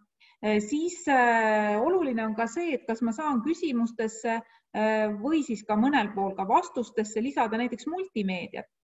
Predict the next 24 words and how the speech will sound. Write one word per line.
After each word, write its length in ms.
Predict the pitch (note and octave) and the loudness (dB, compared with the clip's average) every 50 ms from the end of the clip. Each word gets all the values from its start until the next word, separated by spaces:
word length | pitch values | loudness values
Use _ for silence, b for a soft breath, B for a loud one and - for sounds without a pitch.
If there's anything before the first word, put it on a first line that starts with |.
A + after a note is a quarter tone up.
| _ _ _ _ - | _ _ _ _ -10
Et 100 | G3 G3 | -6 -2
minu 180 | A3 A3 A3 G3+ | 0 2 2 2
küsimus 400 | G#3+ D4 - D4+ B3 G#3+ G#3 G#3 - | 0 -2 -2 0 0 0 0 -2 -4
tuleb 280 | - G#3 G3 F#3+ F#3+ F#3+ | -4 -2 -2 -2 -2 -2
videost 540 | A#3 B3 B3 C#4 A3+ G#3 G3+ G#3+ - - G3 | -4 -2 0 0 0 0 0 -4 -6 -6 -4
või 80 | G3 G3 | -2 0
mingisugusest 640 | G#3 G#3+ G#3 G#3 G#3 G#3 F#3 F3 F3 - - - - | 2 2 0 0 -2 -4 -6 -10 -10 -14 -12 -4 -2
helifailist 760 | A3+ B3+ C4 B3+ A3+ G3+ - - G#3 G#3 G3 F#3+ F#3+ F#3+ - - F#3+ | 0 0 0 0 -2 -4 -2 0 0 0 0 0 -2 -4 -8 -10 -12
või 80 | F#3 - | -10 -6
pildist. 520 | - D#4 F4 E4+ F4 - G#3 G#3 - - - _ _ _ _ _ _ _ _ b b b b b b | -4 -4 -4 -4 -4 -6 -8 -8 -8 -12 -20 _ _ _ _ _ _ _ _ b b b b b b
Ja, 220 | A3 G#3 A3 G#3+ G#3+ G#3+ G#3+ G#3 G#3 G3+ G3+ G#3 G#3+ - - | 0 4 6 8 8 8 8 8 6 6 4 2 -2 -4 -4
äh, 260 | A3 G#3+ G#3+ G#3 G#3 G#3 G#3 | -2 0 2 2 2 2 2
matemaatikuid 920 | G#3+ A3+ - B3 A#3 A#3+ C#4+ F4 F#4 - - A#3 - - A#3+ A#3 A#3 - | 0 0 2 0 0 2 2 0 0 -2 -6 -10 -8 -6 -8 -8 -4 -2
ja 120 | A3 A3 G#3+ | -2 -2 0
keemikuid 640 | A3 D#4 F4+ F#4+ F4 D4 - - - B3 B3 G#3 | 0 -2 -2 -2 -2 -4 -6 -4 -2 0 0 0
huvitab 380 | C4+ C#4 C#4 B3 - A#3+ A3+ A#3+ | 0 -2 -2 -2 -2 -2 0 2
alati 360 | C#4 D#4+ D4 - - - A3 A3 | 2 2 2 2 0 -2 0 2
väga 260 | C4+ C#4+ C#4+ A#3 A3 | 2 2 2 2 0
see, 300 | G#3+ - E4 E4 D4 B3+ G#3+ | 0 0 -2 0 2 0 0
et 120 | - - | 0 -2
kuidas 320 | C4 C#4+ D4+ C#4 A#3+ - B3 | -6 -2 0 0 0 0 0
on 100 | A3+ B3 | 0 0
eri 220 | C#4 D#4+ D4+ A#3+ G#3+ | 0 0 0 0 0
sümbolitega. 840 | - D#4+ D#4+ C#4+ G#3+ - F3+ E3+ E3 - _ - - - - - | 0 0 0 0 0 0 -2 -4 -6 -8 _ -16 -16 -16 -16 -18